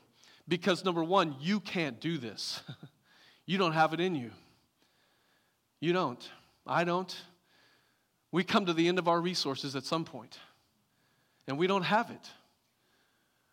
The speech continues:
How do you face difficulties and trials and go, "Oh, I feel sufficient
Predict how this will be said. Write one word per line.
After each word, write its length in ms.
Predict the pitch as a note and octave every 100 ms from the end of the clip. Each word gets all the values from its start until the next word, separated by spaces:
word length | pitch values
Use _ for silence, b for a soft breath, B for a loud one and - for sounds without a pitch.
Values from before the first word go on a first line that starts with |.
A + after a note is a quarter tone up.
| -
How 160 | G3
do 60 | G#3
you 160 | A3
face 340 | G#3 A3+ A3+ -
difficulties 680 | F#3 G#3+ G3+ G3 F3 E3+ D#3+
and 100 | D#3+
trials 840 | - F#3+ F#3+ C#3+ B2 - - - _ _ _ _ _ _ _ _ _ _ _ _ -
and 160 | E3+ E3+
go, 280 | F3+ E3 D3+ E3
"Oh, 40 |
I 100 | B3+
feel 160 | C4+ C#4
sufficient 560 | - E3 D3 - G3+